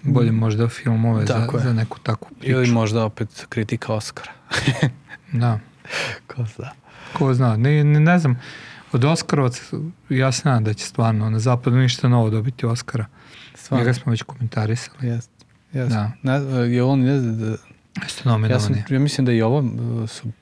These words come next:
Speaker 2: negde sam pročitao da, da, da će možda biti nominovan za Oscar.
Speaker 1: Pa i-, ima šansu.
Speaker 2: Da.
Speaker 1: Ima šansu. Biće borba između njega i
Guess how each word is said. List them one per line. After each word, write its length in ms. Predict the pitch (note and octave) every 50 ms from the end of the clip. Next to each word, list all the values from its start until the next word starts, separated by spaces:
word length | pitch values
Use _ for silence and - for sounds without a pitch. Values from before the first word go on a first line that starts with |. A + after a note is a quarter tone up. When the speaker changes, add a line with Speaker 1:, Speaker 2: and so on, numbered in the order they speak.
| -
Speaker 2:
negde 340 | - B2 A#2+ A2+ A2+ A2+ A2
sam 180 | G#2 - A#2 A2
pročitao 440 | - - A2 G#2+ - - - A2+ A2
da, 220 | G#2+ A2 G#2+ G#2+
da, 180 | G#2+ A2 G#2+ G#2+
da 140 | A2 A2
će 180 | G#2 - - A2+
možda 200 | A2+ A2 G#2+ A2
biti 220 | G#2+ A2 - -
nominovan 360 | A2+ A2 G#2 G#2+ G#2+ G#2+ G#2+ G#2+
za 100 | A2 G#2+
Oscar. 280 | G#2+ - - - -
Speaker 1:
Pa 60 | E3
i-, 340 | E3 F3 F3+ F3+ F#3 F3+ E3+
ima 160 | E3 E3+ F3+
šansu. 440 | F3+ - - A#2+ A2+ A2 - - - - _ _ -
Speaker 2:
Da. 160 | A#2+ A#2 C#3 D3 _ _ _ _ _ - - -
Speaker 1:
Ima 200 | - A2 A2+ B2
šansu. 460 | B2 - - B2+ B2+ - - - - - - - - - -
Biće 240 | C3+ D3 C#3+ - C#3+
borba 360 | B2+ C3+ C3+ C3 C3 C#3+ D3
između 280 | C3 B2 A#2+ A#2 A2+ A#2
njega 320 | A#2 A2+ A2+ A2 A#2+ C3
i 220 | C3 B2 A2+ A2